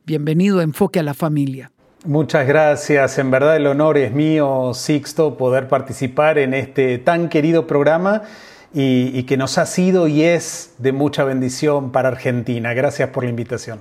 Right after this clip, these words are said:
Speaker 1: Gracias a ti por lo que, por lo que haces. ¿Qué dice la bioética, eh, sobre este debate del aborto? Es decir, el aborto es el asesinato de nuestros seres humanos que aún no han nacido.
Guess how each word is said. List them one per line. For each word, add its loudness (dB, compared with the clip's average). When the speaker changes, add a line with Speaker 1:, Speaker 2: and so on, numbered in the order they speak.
Speaker 1:
Gracias 0
a 2
ti 0
por 0
lo -2
que, -6
por -6
lo -2
que -6
haces. -10
¿Qué 4
dice 2
la 2
bioética, 0
eh, -2
sobre 4
este -2
debate 0
del 2
aborto? -2
Es 2
decir, 2
el 0
aborto 2
es 0
el -2
asesinato 0
de 2
nuestros -2
seres 0
humanos 2
que -6
aún 2
no 2
han 2
nacido. 0